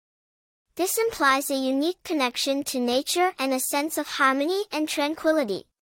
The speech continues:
Benton suggests a peaceful, grounded, and balanced personality, one that is rooted in tradition and values a close connection to the natural world.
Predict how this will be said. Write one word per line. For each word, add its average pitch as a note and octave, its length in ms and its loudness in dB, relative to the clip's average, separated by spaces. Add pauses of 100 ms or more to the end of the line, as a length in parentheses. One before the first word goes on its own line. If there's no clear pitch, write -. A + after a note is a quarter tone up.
(600)
Benton F4 400 2
suggests C4+ 600 -2
a C#4 60 -2
peaceful, A4 560 -2 (360)
grounded, C4+ 580 2 (320)
and C4 200 -2
balanced C#4+ 520 2
personality, C4 920 0 (240)
one D4+ 260 2
that D4+ 140 2
is C4+ 180 0
rooted D#4 380 0
in C#4+ 180 2
tradition C#4 640 0
and B3+ 180 -2
values C4+ 500 2
a C4+ 120 -8
close - 400 0
connection F4 640 -2
to - 160 -6
the D#4 100 2
natural D4+ 580 2
world. A#3+ 460 2